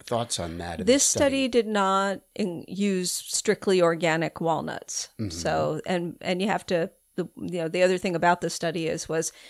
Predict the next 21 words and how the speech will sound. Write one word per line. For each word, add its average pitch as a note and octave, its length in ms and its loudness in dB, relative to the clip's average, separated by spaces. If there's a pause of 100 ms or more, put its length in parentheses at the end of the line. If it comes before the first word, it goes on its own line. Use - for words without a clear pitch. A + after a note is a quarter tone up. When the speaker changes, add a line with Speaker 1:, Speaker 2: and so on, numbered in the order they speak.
(220)
Speaker 2:
it G3+ 160 4
was, F#3 320 4
the F#3+ 80 -6
people A3 320 2
were F#3 340 2 (200)
self-reporting F#3 960 2
what E3 220 2
they D#3+ 140 2 (100)
ate. D#3 340 -2
So D#3+ 400 0 (240)
it's G#3+ 180 0
very A#3 240 12
possible G3 600 4
that E3+ 280 4
some F#3 300 2
of F3+ 120 2
them E3 240 0
did E3 260 -2
eat F#3 240 2
organic, F3+ 540 0 (100)
um, D#3+ 260 0